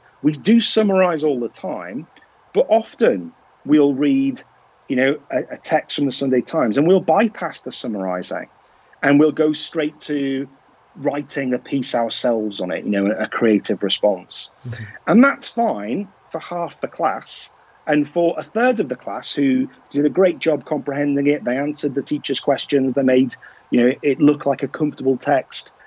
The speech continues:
Speaker 1: they're motoring on, they're, they're imitating and writing and, and, and playing with language. And then you've got the other half of the class who is, who didn't really fully grasp that text. There was a few words they didn't understand.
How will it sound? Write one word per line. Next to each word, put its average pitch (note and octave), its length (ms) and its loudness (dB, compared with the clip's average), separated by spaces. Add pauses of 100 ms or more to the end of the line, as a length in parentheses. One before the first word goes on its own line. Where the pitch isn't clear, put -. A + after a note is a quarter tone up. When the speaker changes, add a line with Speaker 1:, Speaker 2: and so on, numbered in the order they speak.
(100)
Speaker 1:
they're F3+ 240 4
motoring F#3 480 -4
on, F#2 240 -8
they're, C3 240 -8
they're B2+ 260 -6
imitating C3 640 -6
and A#2 160 -2
writing A#2+ 680 0
and, G2 240 -4
and, G2 240 -8
and G#2 140 -12
playing A#2+ 260 2
with G#2+ 140 -6
language. F#2+ 680 -2 (560)
And C#3+ 160 6
then G3 120 6
you've G3+ 160 4
got G3+ 180 2
the E3+ 120 2
other G#3+ 140 0
half F#3 320 -8
of - 40 -16
the G#2 40 -14
class - 540 -16 (380)
who F3 120 2
is, F3+ 240 -2
who A3 100 4
didn't C#4+ 360 2
really E3 400 2
fully E3 420 0
grasp - 460 -8
that - 240 -8
text. - 480 -6 (320)
There C3 80 -4
was A2 80 -6
a G#2+ 40 -6
few A2 240 -2
words B2 320 2
they C#3+ 120 4
didn't C#3 220 2
understand. C#3 680 0